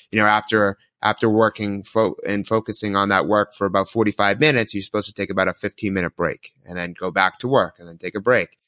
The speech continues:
And, uh, if we're constantly working, we're constantly being distracted, we're not really getting as, uh, you know, things done. And we're taking up so much of our time work, doing work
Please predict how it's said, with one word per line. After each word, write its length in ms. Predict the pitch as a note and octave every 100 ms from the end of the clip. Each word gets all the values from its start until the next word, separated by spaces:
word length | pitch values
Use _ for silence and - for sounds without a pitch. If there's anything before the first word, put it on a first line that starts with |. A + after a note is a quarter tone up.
| _ -
And, 300 | G2 G2 G2+
uh, 220 | G2+ G2+ -
if 160 | -
we're 160 | G2+ G2+
constantly 580 | - - A2+ A2 - G2+
working, 460 | G2+ G#2 - G2
we're 100 | F#2+
constantly 400 | - G#2+ G#2 G#2
being 160 | G2 G2
distracted, 600 | F#2+ - A#2 A2+ - F2+
we're 100 | G2
not 180 | G#2 F#2+
really 240 | G2+ F#2
getting 240 | F#2 F#2+
as, 160 | F#2 F2 - _ - -
uh, 60 | F#2
you 200 | F#2 F#2+
know, 200 | F2+ - _
things 300 | - A2 F#2+
done. 480 | F2+ G#2 A2 E3+ G3+ -
And 180 | A2 A2
we're 80 | G#2+
taking 380 | - A#2 A2
up 100 | G#2
so 140 | - A2
much 200 | G#2+ -
of 80 | -
our 120 | F#2
time 420 | E2+ G#2 G2 F#2
work, 400 | F#2 B2 C3+ -
doing 280 | - G#2+ G2
work 440 | B2 D#3+ A2 G#2